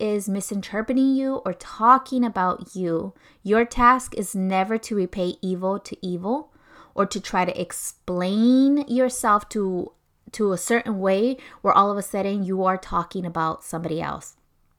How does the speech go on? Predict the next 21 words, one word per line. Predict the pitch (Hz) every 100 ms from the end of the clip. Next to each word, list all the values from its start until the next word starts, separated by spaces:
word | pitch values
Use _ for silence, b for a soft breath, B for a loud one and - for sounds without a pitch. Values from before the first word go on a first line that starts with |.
| _ _ _ _ _ _ _ _ _ _
Or | 226 240 202 202 - b b b b
you | 214 220
may | 208 202 220
be | 220 220
the | 220
person | - 202 - 202 208 196 _
that | 202
is | 202 185 - _
also | 196 285 320 311
misinterpreting | 220 190 - 202 190 185 185 175
people, | 185 180
because | 180 214 220
I | 208
want | 196 262
to | 381
play | 277 277
it | 196
both | 202 190 -
ways. | 226 165 - - - B B B -
I |
want, | 190 180 208 247 285